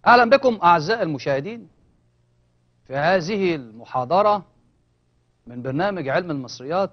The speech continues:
إنك-، النهاردة هنتكلم عن حاجة، آه، جديدة شوية، حاجة تكاد تكون مهمة جدا بالنسبة لينا كمتحدثين بلغة الضاد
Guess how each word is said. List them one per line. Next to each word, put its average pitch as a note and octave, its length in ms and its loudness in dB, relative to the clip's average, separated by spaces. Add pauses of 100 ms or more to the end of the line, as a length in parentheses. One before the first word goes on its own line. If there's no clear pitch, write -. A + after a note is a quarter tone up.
إنك-، D3+ 300 -10
النهاردة B3 340 2
هنتكلم F#3+ 420 -4
عن B2 100 -4
حاجة، E3 380 -6 (880)
آه، A2+ 120 -20
جديدة D#3 360 -6
شوية، F#3+ 460 -2 (1500)
حاجة B3 540 2 (680)
تكاد C#4 220 0
تكون G#3+ 680 -2 (1000)
مهمة A3+ 380 4
جدا F3+ 580 2 (960)
بالنسبة E3 500 -4
لينا F3 400 0 (760)
كمتحدثين D3 880 -6
بلغة D#3+ 340 0
الضاد C#3+ 440 4